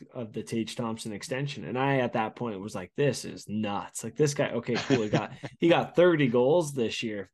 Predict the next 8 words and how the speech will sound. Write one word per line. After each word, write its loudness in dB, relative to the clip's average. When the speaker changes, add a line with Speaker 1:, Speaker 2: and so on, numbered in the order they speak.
Speaker 1:
Big 4
deal. 2
Like, -4
he's -4
getting -4
seven -2
million 0
dollars -4